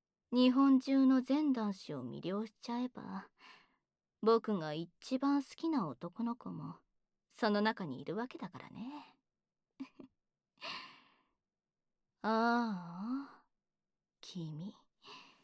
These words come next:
僕のおっぱい、すごい目で見てるね。九十二センチのGカップ。はあ、そうだろ？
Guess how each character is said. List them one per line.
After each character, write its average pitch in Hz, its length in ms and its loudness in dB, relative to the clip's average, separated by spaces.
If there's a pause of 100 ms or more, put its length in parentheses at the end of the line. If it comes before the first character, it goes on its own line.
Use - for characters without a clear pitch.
(500)
僕 240 420 4
の 165 280 -4
お - 40 -4
っ 208 60 -12 (160)
ぱ - 120 -10
い、 - 240 -18 (500)
す 165 400 -6
ご 175 200 -4
い 320 100 -2
目 349 120 -2
で 180 140 -6
見 185 140 -4
て 208 140 -8
る 175 100 -10
ね。 196 460 -10 (2250)
九 254 360 4
十 185 280 -6
二 170 220 -4
セ 233 200 -4
ン 220 120 -2
チ - 200 -16
の 156 220 -12
G 185 360 -6
カ - 160 -18
ッ - 60 -20 (220)
プ。 - 100 -20 (2000)
は 208 440 0
あ、 - 20 -20 (300)
そ 254 300 4
う 233 80 2
だ 175 100 -8
ろ？ 247 260 -8